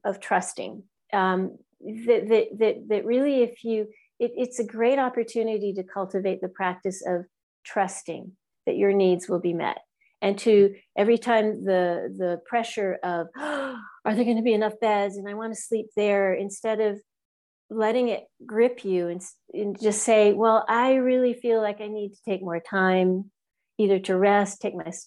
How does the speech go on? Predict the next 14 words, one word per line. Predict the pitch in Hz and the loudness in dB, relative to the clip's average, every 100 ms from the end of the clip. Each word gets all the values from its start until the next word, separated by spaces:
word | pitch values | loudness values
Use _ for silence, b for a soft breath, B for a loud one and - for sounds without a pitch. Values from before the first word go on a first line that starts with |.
| - | -12
shoes | - 202 | 0 2
and | 180 180 | 2 2
socks | 208 208 - | 0 0 0
off, | 185 185 | 0 0
let | - | -8
the | - | -6
socks | - 190 185 | 0 0 0
dry, | - 185 175 | -2 0 2
take | 185 - | -2 -6
care | 180 175 | -2 -2
of | 170 | -2
my | 170 | -2
feet, | 202 196 185 | 0 2 4
or | 180 | 2